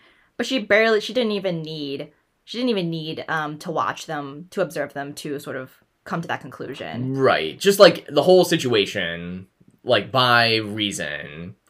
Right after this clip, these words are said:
Speaker 2: kind of states that, like, "Hey, I'm sure Lydia was probably more in love with Wickham than the reverse," right?
Speaker 1: Yeah.
Speaker 2: Uh-huh.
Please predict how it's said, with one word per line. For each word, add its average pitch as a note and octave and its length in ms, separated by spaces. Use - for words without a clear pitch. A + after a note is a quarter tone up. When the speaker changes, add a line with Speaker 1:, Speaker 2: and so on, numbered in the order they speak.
Speaker 2:
kind F2 300
of D#2+ 500
states - 460
that, C2 260
like, C2 220
"Hey, C2+ 320
I'm F2 160
sure F2 360
Lydia D2+ 380
was F2 140
probably F2+ 380
more D#2 340
in E2 100
love B1+ 160
with E2+ 180
Wickham C#2+ 380
than E2 480
the G2+ 140
reverse," C#2+ 480
right? F3 100
Speaker 1:
Yeah. A#2 400
Speaker 2:
Uh-huh. D2+ 300